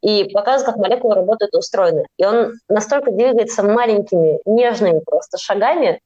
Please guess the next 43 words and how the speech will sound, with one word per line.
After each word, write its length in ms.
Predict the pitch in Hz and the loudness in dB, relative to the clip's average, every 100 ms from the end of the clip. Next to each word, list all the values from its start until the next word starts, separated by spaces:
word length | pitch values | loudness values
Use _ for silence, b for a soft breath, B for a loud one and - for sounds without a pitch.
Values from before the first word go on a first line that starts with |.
| b b b _ _ _ | b b b _ _ _
Это 180 | 196 208 | -4 0
было 200 | 247 302 | 2 2
очень 280 | 233 247 226 | 2 0 -2
приятно. 380 | 196 185 170 165 | 0 0 0 -2
Хотя 320 | 208 202 254 | 0 0 0
я, 320 | 202 226 226 - _ _ - | 2 0 -2 -8 _ _ -4
м, 360 | 185 175 175 170 165 - _ _ _ _ | 0 2 0 -2 -8 -16 _ _ _ _
э, 220 | 190 185 220 | 0 0 2
из 80 | |
его 140 | 240 277 | 2 2
книги 260 | 294 381 240 | 2 0 2
две 180 | 220 339 | 0 2
главы 260 | 226 233 | 0 2
я 120 | 262 | 0
знаю 360 | 196 240 226 160 - _ - | 0 0 0 -2 -6 _ -2
очень 260 | 262 208 | -2 -2
хорошо. 560 | - 185 175 - 165 - _ | -2 -2 -2 -2 -4 -4 _
<laughs> 540 | 240 247 240 - - | -2 -2 -4 -8 -6
И 60 | - | 0
мне 140 | 247 285 | 0 2
было 160 | 269 | 0
просто 360 | - 262 302 240 | 0 -2 -2 -6
приятно 440 | 196 185 214 233 175 | -4 0 0 0 -4
их 100 | 170 | -4
читать. 340 | - - 147 - | -10 -6 -6 -2
Просто 340 | 233 240 196 B _ | -2 -2 -6 B _
вот 120 | 180 - _ | -4 -4 _
как 140 | 233 220 | -4 -2
будто 240 | 320 254 | -2 -2
то, 120 | 262 | -2
что 120 | 269 269 | -2 -2
ты 100 | 202 | -2
знаешь, 240 | 247 359 - | 0 -2 -2
кто-то 200 | - 220 | -4 -4
взял 260 | 196 311 339 | -2 -2 0
и 140 | 233 226 | -2 0
очень 340 | 233 269 - 175 | 0 0 -4 -8
хорошо 640 | 208 196 - 302 311 311 - _ | -4 -4 0 0 0 -2 -10 _
тебе 320 | - 180 233 - | -6 0 0 0
рассказал 520 | 202 170 208 196 180 | -4 -2 -2 0 0
еще 180 | 170 - | 0 0
раз. 200 | 156 - | -2 -2
Это 140 | - | -8